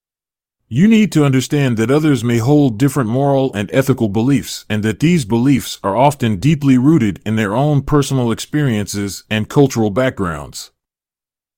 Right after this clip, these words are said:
By cultivating empathy and compassion, you can foster greater understanding and respect for others, even if you do not share the same moral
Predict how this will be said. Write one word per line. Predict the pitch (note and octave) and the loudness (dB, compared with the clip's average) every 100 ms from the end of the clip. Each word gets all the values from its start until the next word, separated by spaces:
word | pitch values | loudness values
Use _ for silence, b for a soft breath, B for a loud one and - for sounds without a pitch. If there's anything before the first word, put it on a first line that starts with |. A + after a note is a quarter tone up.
| _ | _
By | - A#2 | -2 0
cultivating | - G#3 F3 C#3 C3 A#2 G#2+ | 4 2 4 2 2 0 -2
empathy | C#3 C#3 C#3 C3+ A2+ | -2 0 2 2 0
and | A2 | -4
compassion, | A2+ G#2 C#3 C#3 - F2 C#2+ _ - | -2 -2 0 -2 -2 -8 -8 _ -2
you | C#3+ | 0
can | E3+ B2+ | 2 0
foster | - E3 E3 B2+ | 2 2 2 -2
greater | G2 C3 D3+ C#3+ | 0 2 4 2
understanding | C3 B2+ A#2+ C#3 C3+ B2 B2 - | 2 -2 -2 -2 -2 -2 -4 -6
and | G#2+ | -4
respect | G2+ - C#3+ C3+ | -4 -2 -2 -2
for | - A#2 | -2 0
others, | C#3 F2 D2 - _ b | 0 -2 -8 -14 _ b
even | C3+ E3+ E3 | -2 2 2
if | C3 | 2
you | B2+ | 0
do | A2+ C3 C#3+ | 2 2 2
not | C#3+ D3+ D3+ | 2 -2 -4
share | - D3 C3+ | 0 2 2
the | G#2+ | 0
same | - D3+ C#3+ C3+ | -4 -2 0 0
moral | C#3 C#3 A2+ G2+ | 0 2 2 0